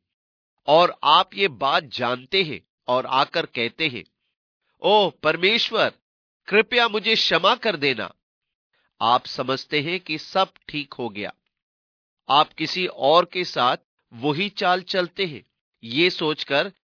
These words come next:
कि परमेश्वर से क्षमा मांग लेंगे। नहीं, ऐसा नहीं होता है। ऐसे बहुत से मसीही लोग हैं जो ऐसी बातें करते हैं। इसलिए आज दुनिया के सामने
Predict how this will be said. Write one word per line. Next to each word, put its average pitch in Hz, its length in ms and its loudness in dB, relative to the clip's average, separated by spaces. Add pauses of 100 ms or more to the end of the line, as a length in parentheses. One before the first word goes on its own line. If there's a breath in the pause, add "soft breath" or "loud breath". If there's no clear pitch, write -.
(220)
कि 180 120 0
परमेश्वर 139 680 -4
से 170 200 -6
क्षमा 139 420 0
मांग 123 320 -2
लेंगे। 104 360 -10 (640)
नहीं, 170 420 0 (520)
ऐसा 175 360 2
नहीं 151 320 0
होता 135 320 -2
है। 98 180 -10 (760)
ऐसे 160 360 0
बहुत 151 420 0
से 185 180 -6
मसीही 170 460 -6
लोग 143 360 -2
हैं 117 240 -6 (440)
जो 165 200 2
ऐसी 175 460 0
बातें 131 440 0
करते 127 420 -6
हैं। 98 160 -10 (640)
इसलिए 139 600 -2 (480)
आज 139 320 4
दुनिया 147 420 -2
के 151 180 -4
सामने 143 720 -2